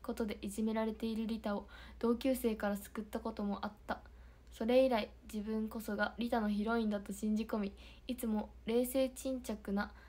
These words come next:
親友の中島亜子には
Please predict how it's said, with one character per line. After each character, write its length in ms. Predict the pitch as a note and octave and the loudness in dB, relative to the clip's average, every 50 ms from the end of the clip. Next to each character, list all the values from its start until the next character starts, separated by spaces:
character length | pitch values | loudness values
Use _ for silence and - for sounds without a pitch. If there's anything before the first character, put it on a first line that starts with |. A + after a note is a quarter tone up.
| - - | -20 -18
親 340 | - - - A#3+ A#3+ B3 B3 A#3+ | -8 -2 0 2 2 2 2 4
友 180 | A#3+ A#3+ A#3+ | 4 4 4
の 180 | A#3+ A#3+ A#3 - - - | 4 2 0 -2 -6 -4
中 260 | G#3+ A3 A3 B3 B3 | -4 -2 0 0 0
島 320 | A#3+ B3 B3 A#3+ A#3+ A#3 - | 0 0 0 0 0 0 -2
亜 120 | - B3 B3 | -2 -4 -2
子 160 | - A3 G#3+ | -2 -2 -2
に 160 | G#3 G3+ G#3 | 0 0 0
は 140 | A3 - | -2 -4